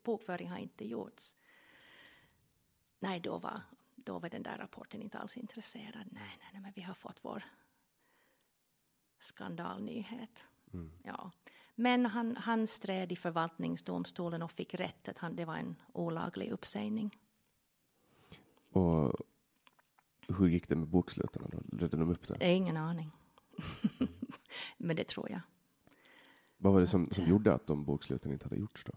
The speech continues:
Speaker 1: Ingen aning. Kalle var bara där ungefär en, ett halvt år, tror jag.
Speaker 2: Men sen när han väl fick upprättelse så tog han inte jobbet, va?
Speaker 1: Nej, han vill absolut inte vara där mera.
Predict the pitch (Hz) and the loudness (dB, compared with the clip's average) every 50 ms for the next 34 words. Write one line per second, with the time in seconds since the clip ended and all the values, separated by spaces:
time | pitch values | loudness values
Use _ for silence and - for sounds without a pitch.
0 | - - 160 156 156 160 - 82 - - - - - - - 185 175 - _ _ | -4 -2 -2 0 0 -2 -4 -4 -6 -6 -6 -6 -6 -6 -6 -8 -10 -12 _ _
1 | _ _ _ _ _ _ - - 196 190 185 180 175 185 185 175 180 - 165 160 | _ _ _ _ _ _ -4 -2 -2 0 0 -2 -2 -2 -2 -2 -2 -2 -2 -2
2 | 160 151 156 160 165 170 170 - - 165 165 - - - - 180 170 - _ _ | -2 -2 -2 -2 -2 -4 -6 -6 -6 -8 -6 -6 -6 -6 -6 -6 -8 -10 _ _
3 | _ _ _ _ - 180 - - 190 185 185 - - - 185 202 208 175 - - | _ _ _ _ -10 -10 -8 -8 -8 -8 -10 -10 -10 -8 -8 -6 -6 -8 -10 -12
4 | _ _ - - - - 185 127 87 - - _ _ _ _ _ _ _ _ _ | _ _ -20 -18 -14 -12 -12 -12 -12 -14 -18 _ _ _ _ _ _ _ _ _
5 | _ _ _ _ _ - - - - - - - _ - 85 87 82 - 90 85 | _ _ _ _ _ -20 -20 -20 -20 -20 -20 -20 _ 0 2 4 6 8 8 8
6 | 90 90 85 80 80 85 76 76 76 71 - - - - 80 80 85 82 78 76 | 8 8 8 6 6 4 2 2 2 -2 -4 -6 -8 -6 0 4 6 6 6 4
7 | 76 - 87 82 - - - - 90 - - - 85 73 - _ - 78 76 - | 2 2 0 -2 -2 0 2 2 2 2 2 2 0 0 0 _ -2 -2 -2 -2
8 | - - - - - 69 69 71 78 - - 82 78 80 73 82 90 95 82 - | -2 -2 -2 0 0 0 0 0 0 0 2 2 4 4 2 2 2 2 0 0
9 | - - - - 92 - _ _ _ _ _ _ _ _ _ _ _ _ _ _ | -2 -4 -6 -6 -8 -8 _ _ _ _ _ _ _ _ _ _ _ _ _ _
10 | _ - - 196 180 185 185 160 147 175 170 165 - - - - 175 - - 190 | _ -4 0 2 4 4 2 2 -2 -4 -4 -4 -4 -4 -4 -4 -6 -6 -8 -8
11 | 196 196 - - 208 196 - - 196 180 180 - 185 180 180 190 190 196 - - | -8 -10 -10 -10 -10 -10 -10 -10 -10 -8 -6 -6 -6 -8 -8 -8 -8 -8 -8 -8
12 | - 190 190 | -8 -10 -12